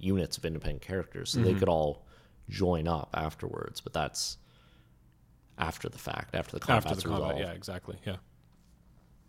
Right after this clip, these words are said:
Speaker 1: And in this case, I believe it was, uh,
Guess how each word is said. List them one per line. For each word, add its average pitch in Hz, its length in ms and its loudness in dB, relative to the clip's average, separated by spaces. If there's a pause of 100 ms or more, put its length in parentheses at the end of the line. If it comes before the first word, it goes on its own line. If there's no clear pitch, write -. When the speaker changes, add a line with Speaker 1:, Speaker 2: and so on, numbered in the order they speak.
(600)
Speaker 1:
And 85 220 0
in 104 180 2
this 95 180 6
case, 85 260 0
I 87 60 2
believe 76 380 -2
it 76 100 -6
was, 76 280 -4
uh, 65 280 -4